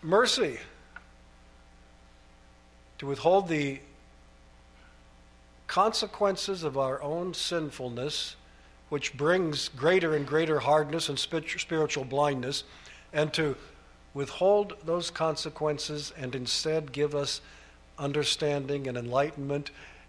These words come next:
and life and all of the blessings that bring us alive in Christ Jesus. What a mercy that we needed at the beginning of our Christian life, or we never would have been saved.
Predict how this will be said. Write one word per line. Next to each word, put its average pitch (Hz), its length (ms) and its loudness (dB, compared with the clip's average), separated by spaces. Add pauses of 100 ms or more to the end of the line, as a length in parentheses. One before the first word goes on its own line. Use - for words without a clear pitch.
and 123 200 -6
life 143 440 2
and 127 100 -4
all 139 180 2
of 139 60 -2
the 131 60 -6
blessings 135 640 -2
that 127 140 -8
bring 131 240 -6
us 131 280 -6 (580)
alive 135 600 0
in 131 220 -8
Christ 135 400 -2
Jesus. 123 600 -8 (1040)
What 165 160 2
a 131 220 2 (100)
mercy 147 420 -2
that 131 200 -10
we 135 120 -8
needed 131 320 -8
at 123 120 -10
the - 40 -18
beginning 123 480 -6
of 110 140 -8
our 117 240 -4 (100)
Christian 131 400 -2
life, 123 280 0
or 127 80 -6
we 123 160 -6
never 127 200 -4
would 123 160 -6
have 120 80 -10
been 120 140 -6
saved. 127 420 0